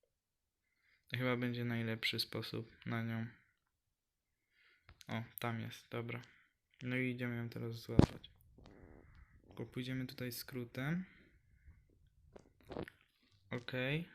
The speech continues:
tu. I ona już jest nasza. Teraz harpun w nią i... No, co się stało? Y,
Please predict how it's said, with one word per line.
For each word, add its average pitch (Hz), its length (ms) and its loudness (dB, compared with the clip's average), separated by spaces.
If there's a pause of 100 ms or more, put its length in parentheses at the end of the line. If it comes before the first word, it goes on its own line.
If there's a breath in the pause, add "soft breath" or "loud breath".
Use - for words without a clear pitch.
(220 loud breath)
tu. 135 160 0 (300)
I 131 40 0
ona 131 200 2
już 127 100 0
jest 123 180 -4
nasza. 120 300 -4 (1000 loud breath)
Teraz 123 180 0
harpun 127 460 -2
w - 100 -6
nią 123 220 0
i... 113 180 -4 (2750 loud breath)
No, 143 200 0 (160)
co 135 160 2
się 135 120 4
stało? 127 340 2 (2750)
Y, 123 140 -2